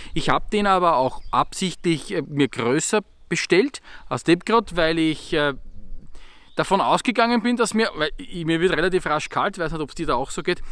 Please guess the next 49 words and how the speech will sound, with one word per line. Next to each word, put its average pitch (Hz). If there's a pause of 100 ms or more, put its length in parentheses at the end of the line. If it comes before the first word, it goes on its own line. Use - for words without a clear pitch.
(120)
dass 135
ich 151
Socken 139
noch 117
extra 113
dazu 107
brauche. 101
Aber 139 (180)
das 135
stimmt -
nicht, 170
aber 160
dazu 156 (140)
komme 127
ich -
gleich. - (400)
Also 170
trotz 180
alledem, 214
obwohl 165
ich - (120)
keine 175
dicken 214
Socken 185
anziehen 151
muss, 147
ist 143
es 139
alles 127
gut, 160
ist 139
alles 127
wunderbar. 135 (360)
Es 135
ist 202
auch 185
so, 196 (760)
äh, 135
dass 143
ich, 156 (260)
äh, 139
gib 170
mal 151
einen 135
ga-, 156
ganz 147
kurzen -
Moment, 151
äh, 151